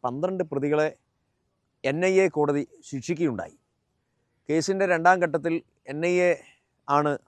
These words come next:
അന്വേഷണം നടത്തിയത്. എൻ ഐ എ കോടതിയിലാണ് മറ്റ്,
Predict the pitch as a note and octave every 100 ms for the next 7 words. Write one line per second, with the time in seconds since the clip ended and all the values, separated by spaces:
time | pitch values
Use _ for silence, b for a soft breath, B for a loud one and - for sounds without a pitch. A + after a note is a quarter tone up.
0 | A#2+ C3 D3 D3 D#3 D3 C3+ D3+ D3+ -
1 | _ _ _ _ _ _ B2+ D#3+ E3+ -
2 | C3+ D#3 E3+ D#3 D3 C3+ - _ B2+ B2+
3 | E3